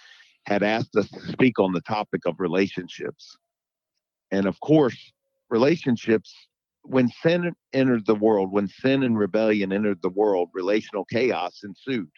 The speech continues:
Uh, we, we, you know, we, we fought against each other, brother against brother, uh, uh,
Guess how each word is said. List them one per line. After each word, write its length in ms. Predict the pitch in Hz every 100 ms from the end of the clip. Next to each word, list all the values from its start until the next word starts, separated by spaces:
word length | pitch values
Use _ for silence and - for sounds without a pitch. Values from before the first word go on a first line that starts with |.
| _ _ _ _ _ _ _ -
Uh, 360 | 90 90 95 - _ - - 82
we, 340 | 92 104 101 -
we, 320 | 95 107 87 107
you 100 | 98
know, 140 | 90
we, 280 | 90 104 95
we 180 | 85 98
fought 300 | - 104 113
against 380 | 110 113 110 -
each 200 | 113 -
other, 240 | 123 101
brother 360 | 82 101 107 110
against 340 | 101 110 -
brother, 500 | 117 113 104 92 85
uh, 100 | 82 - -
uh, 100 | 67